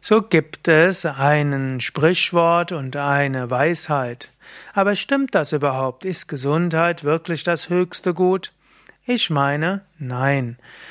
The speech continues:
Wenn Gesundheit das höchste Gut wäre, dann würde es heißen, du würdest alles, dein höchstes Gut irgendwann verlieren. Menschen bekommen Krankheiten, Menschen haben Unfälle, Menschen werden alt und sterben.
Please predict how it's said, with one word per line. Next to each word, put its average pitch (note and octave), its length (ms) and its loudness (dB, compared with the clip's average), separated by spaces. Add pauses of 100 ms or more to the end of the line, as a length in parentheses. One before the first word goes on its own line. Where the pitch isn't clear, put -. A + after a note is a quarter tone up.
(160)
Wenn E3 200 2
Gesundheit G#3+ 560 4
das F#3 220 0
höchste F#3 360 0
Gut F#3 380 2
wäre, E3+ 400 4
dann D3 240 0
würde D#3 160 2
es C#3+ 120 -4
heißen, E3+ 360 0
du D#3+ 100 -2
würdest C#3 300 -4
alles, D#3+ 420 0
dein C#3+ 240 -2
höchstes E3 540 0
Gut F#3+ 240 2
irgendwann C#3+ 600 -2
verlieren. F3+ 640 -2 (580)
Menschen E3 720 -2
bekommen D3+ 480 -2
Krankheiten, F3 920 0
Menschen B2+ 440 -4
haben C#3+ 260 -2
Unfälle, E3+ 680 -2 (340)
Menschen G#3+ 380 2
werden G3 260 0
alt D3 540 0
und F#3+ 240 -2
sterben. C3 640 -4